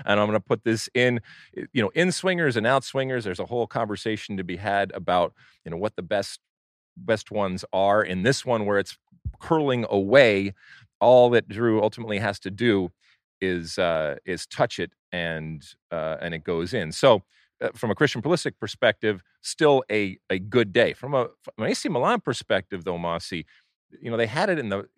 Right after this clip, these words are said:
in the palm of their hands, and they let this one get away. And so I think that they will be, they will be disappointed. Uh, uh, you mentioned, um, Yunus Musa. He was involved throughout the game. And again, I think he has now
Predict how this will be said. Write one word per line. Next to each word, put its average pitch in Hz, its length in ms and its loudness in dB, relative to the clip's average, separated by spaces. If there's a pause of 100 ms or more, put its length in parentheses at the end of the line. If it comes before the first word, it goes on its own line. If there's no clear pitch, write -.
(160)
in 110 80 -6
the 101 80 -6
palm 120 280 -4
of 95 60 -6
their 85 100 -4
hands, 123 300 -6
and 101 140 -8
they 101 60 -4
let 117 220 -2
this 113 200 -8
one 98 280 -6
get 95 200 -2
away. 92 480 -2
And 90 160 -10
so 92 140 -6
I 101 80 2
think 117 200 -6
that 107 120 -6
they 104 120 -2
will 98 140 -2
be, 90 420 -10
they 101 280 -6
will 90 80 -2
be 92 100 -4
disappointed. 87 540 -6 (340)
Uh, 101 160 0 (180)
uh, 95 200 2
you 98 100 -4
mentioned, 98 460 -4
um, 71 320 -8 (320)
Yunus 95 320 -8
Musa. 113 420 -4
He 113 100 -10
was 98 140 -4
involved 98 340 2
throughout 98 300 2
the 98 80 -10
game. 95 320 -4
And 87 80 -4
again, 104 340 -2
I 95 80 0
think 104 240 -6
he 107 120 -10
has 92 160 -4
now 107 400 0